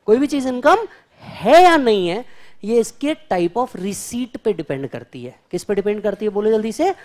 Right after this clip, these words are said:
Type of receipt पे डिपेंड करती है। तो आइए जरा लिखते हैं, दो मिनट बेटे। अच्छा, मेरे को मेरे रेगुलर टाइम तो तक को तो लेने दो। मेरा टाइम, टाइम क्या है?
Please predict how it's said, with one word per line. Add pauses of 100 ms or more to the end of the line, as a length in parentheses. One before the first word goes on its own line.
(340)
Type
of (160)
receipt
पे
डिपेंड
करती
है।
तो
आइए
जरा
लिखते
हैं, (3500)
दो
मिनट
बेटे। (480)
अच्छा,
मेरे
को
मेरे
रेगुलर
टाइम
तो (100)
तक
को
तो
लेने
दो।
मेरा
टाइम,
टाइम
क्या
है?